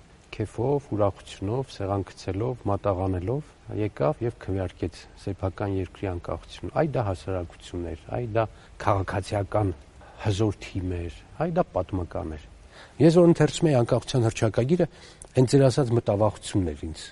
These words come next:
այսպես պարուրել, որ Առաջին Հանրապետություն տևեց երկուսուկես տարի։ Ի՞նչն էր պատճառ, ի՞նչն էր այդ մարդկանց մեղքը, ի՞նչը ձախողվեց, ի՞նչն էր սխալ արված։ Եվ մտահոգություն կար, որ հանկարծ իմպերիան նորից քեզ չճզմի ու դու չմնաս փլվող իմպերիայի տակ։ Ես զգացի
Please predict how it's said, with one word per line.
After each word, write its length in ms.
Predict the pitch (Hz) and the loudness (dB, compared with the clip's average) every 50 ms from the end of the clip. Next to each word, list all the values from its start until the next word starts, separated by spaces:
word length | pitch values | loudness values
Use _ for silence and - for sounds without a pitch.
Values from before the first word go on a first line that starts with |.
| - _ - | -20 _ -10
այսպես 360 | - 95 - - 104 90 - | -10 -8 -4 -2 -4 -4 -4
պարուրել, 500 | - - 95 95 95 98 92 92 85 78 - - - - 92 98 101 95 | -4 -4 -2 0 2 2 2 0 -2 -4 -6 -12 -12 -6 -4 -2 0 2
որ 260 | 101 113 107 117 117 | 2 4 4 6 6
Առաջին 400 | 117 120 113 - - 156 135 117 | 6 6 4 2 0 0 2 2
Հանրապետություն 560 | 113 113 113 - 123 110 - - - 123 - | 4 2 2 0 -2 -4 -4 -4 -4 -2 0
տևեց 260 | 123 120 113 98 113 | 0 0 2 2 2
երկուսուկես 500 | 107 98 - - - - - 107 101 - - | 0 0 -2 -8 -10 -4 -4 -4 -4 -4 -2
տարի։ 280 | 107 101 98 95 85 - - - _ | -2 -2 0 -2 -4 -6 -10 -20 _
Ի՞նչն 380 | _ - 131 139 - - - 123 | _ 0 0 0 0 0 0 0
էր 60 | 104 - | 0 -2
պատճառ, 540 | - - 95 95 - - - 98 92 - 123 | -2 -4 -6 -6 -4 -2 -2 -2 -2 0 0
ի՞նչն 220 | 135 135 - - - | 0 0 0 -2 -2
էր 60 | 107 101 | -2 0
այդ 60 | 90 | 2
մարդկանց 460 | 107 101 101 - - - 107 101 90 - | 2 2 2 2 0 -2 -2 -2 -2 0
մեղքը, 340 | - 98 92 - - - | 0 -2 -2 -2 -2 -2
ի՞նչը 240 | 131 131 131 - 117 98 | -2 -2 0 2 0 2
ձախողվեց, 680 | - - 98 95 - - 104 98 98 92 90 87 - - - - - - - - | 4 4 2 2 2 0 0 2 2 2 0 -2 -4 -8 -16 -20 -20 -20 -2 2
ի՞նչն 300 | - 160 - - - 135 | 2 2 4 4 4 4
էր 60 | 120 - | 4 4
սխալ 320 | - - - 101 107 104 | 0 -2 0 0 2 2
արված։ 300 | 98 98 92 98 95 95 - - - - - - - | 2 2 2 0 0 0 -2 -8 -18 -20 -20 -12 -2
Եվ 160 | - 170 170 | 4 6 6
մտահոգություն 520 | 190 185 175 180 185 - - - - 202 185 - | 6 8 6 6 6 4 2 -2 -2 -2 0 2
կար, 140 | 147 131 | 2 2
որ 100 | 113 - | 2 4
հանկարծ 540 | - 131 143 143 - 220 247 240 - - - - - - 147 | 4 4 4 4 4 2 2 2 0 -4 -8 -10 -4 0 0
իմպերիան 460 | 147 139 - 147 151 156 147 135 120 | 2 2 2 4 4 6 6 6 6
նորից 240 | 127 127 123 - - | 4 4 2 2 0
քեզ 200 | - 120 113 - - - - - | 0 0 0 0 -4 -12 -10 -12
չճզմի 720 | 104 - - - 98 - 127 113 95 90 107 113 147 196 226 | -10 -4 -2 -2 0 2 2 4 4 6 6 6 6 4 2
ու 240 | - - - 131 | 0 -2 0 2
դու 80 | 135 135 | 2 4
չմնաս 380 | - - 151 170 190 208 - - - | 4 4 6 6 6 6 4 2 0
փլվող 260 | - 110 104 104 101 | 2 2 4 4 4
իմպերիայի 500 | 101 95 90 - 92 92 92 87 85 85 - 82 | 4 2 2 0 0 0 0 0 0 -2 -4 -6
տակ։ 220 | 80 82 - - - - - | -6 -6 -8 -14 -20 -10 -2
Ես 260 | - 160 170 175 160 | 0 2 2 2 2
զգացի 560 | 143 117 104 98 117 117 110 - - - 131 | -2 -4 -2 0 0 -2 -2 -4 -8 -6 -6